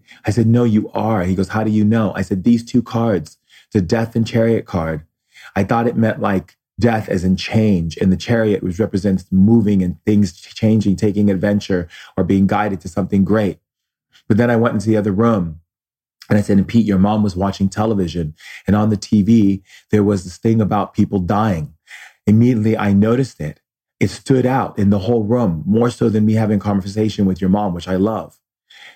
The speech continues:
I said, "If you go on this trip, someone is gonna die. I don't know how many of you, but you're gonna die. And I think from what the cards are telling me,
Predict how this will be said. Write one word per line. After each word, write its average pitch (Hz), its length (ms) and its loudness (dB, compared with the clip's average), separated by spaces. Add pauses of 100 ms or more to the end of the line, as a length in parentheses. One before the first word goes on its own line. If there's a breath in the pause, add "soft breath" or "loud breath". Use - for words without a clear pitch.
(380 loud breath)
I 113 80 0
said, 110 360 -2 (160)
"If - 200 -6
you 143 60 6
go 135 160 0
on 135 140 -2
this 113 160 -2
trip, - 420 -4 (760)
someone 131 380 2
is 110 120 -2
gonna 104 200 2
die. 101 500 -4 (420)
I 98 80 0
don't 120 240 2
know 117 180 2
how 110 200 -2
many 117 300 2
of 87 140 -2
you, 85 260 -4 (340)
but 107 140 0
you're 110 80 0
gonna 120 220 2
die. 110 500 -4 (320)
And 113 120 2
I 107 120 0
think 147 280 -2
from 110 160 0
what 104 140 0
the - 80 -8
cards 127 320 -2
are 104 60 -2
telling 90 340 0
me, 90 260 -2